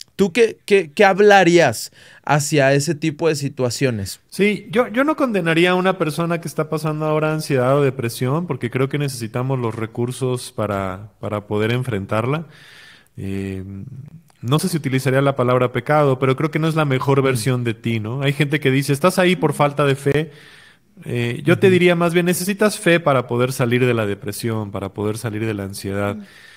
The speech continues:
Speaker 2: Eh, creo que necesitamos darnos más recursos y más gracia para poder enfrentarlo.
Speaker 1: Mm.
Speaker 2: Eh, y no, no me gustaría condenar a alguien y decirle, "Eres un pecador porque no estás siendo capaz y no es suficiente", porque otra vez es lo mismo, ¿no?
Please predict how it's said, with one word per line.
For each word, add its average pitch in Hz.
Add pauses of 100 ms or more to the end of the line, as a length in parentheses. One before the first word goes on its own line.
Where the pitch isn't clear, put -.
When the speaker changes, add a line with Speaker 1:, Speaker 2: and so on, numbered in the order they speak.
(380)
Speaker 2:
Eh, -
creo 151
que 147
necesitamos 131
darnos 139
más 135
recursos 131
y 117
más 117
gracia 127 (100)
para 107
poder 104
enfrentarlo. 107
Speaker 1:
Mm. 120 (580)
Speaker 2:
Eh, 95
y 110
no, 117
no 120
me 143
gustaría 123
condenar 113
a 113
alguien 120
y 110
decirle, 113
"Eres 117
un 117
pecador 113
porque 107
no 107
estás 113
siendo 117
capaz 110
y 113
no 113
es 120
suficiente", 127
porque 151
otra 180
vez 175
es 170
lo 156
mismo, 151
¿no? 135